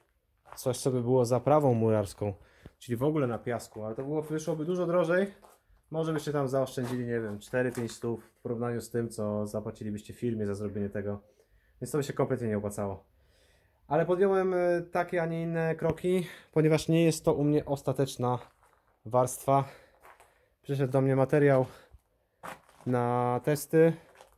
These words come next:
więc, e, no jeszcze wam nie będę mówił, co to jest, bo to,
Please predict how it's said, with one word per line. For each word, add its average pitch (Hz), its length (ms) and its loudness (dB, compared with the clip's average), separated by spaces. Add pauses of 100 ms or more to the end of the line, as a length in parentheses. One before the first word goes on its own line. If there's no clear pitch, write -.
(720)
więc, 120 560 -2
e, 117 520 4 (500)
no 143 100 4
jeszcze 135 180 2
wam 127 120 2
nie 127 60 0
będę 131 180 2
mówił, 127 200 2
co - 120 -6
to 127 100 0
jest, 127 260 4
bo 104 80 -12
to, 107 240 -6